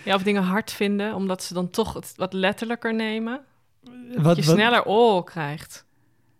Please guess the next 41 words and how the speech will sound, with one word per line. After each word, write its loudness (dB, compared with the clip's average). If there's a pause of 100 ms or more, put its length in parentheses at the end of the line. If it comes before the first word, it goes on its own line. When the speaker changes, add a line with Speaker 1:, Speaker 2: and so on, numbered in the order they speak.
(840)
Speaker 2:
En 4
heb, 6
Speaker 1:
Ja. 4
Speaker 2:
heb 4
je, 2
heb 2
je 4
daar 6
een, 4
een, 0
een 0
specifieke, 4
nou, 4
confrontatie 2
is 2
te -4
groot 6
woord, 2
maar 4 (840)
Speaker 1:
Nee, 4
nou, 4
ik 0
heb -
Speaker 2:
We- 2
Speaker 1:
bijvoorbeeld 4
die -2
grappen, 0
in, -2
dat -4
was -2
in 0
Toemler -2
altijd 2
mijn 0
beste -8
grap, -2
dat -12
ik -20
zei -4
van, -8
eh, -6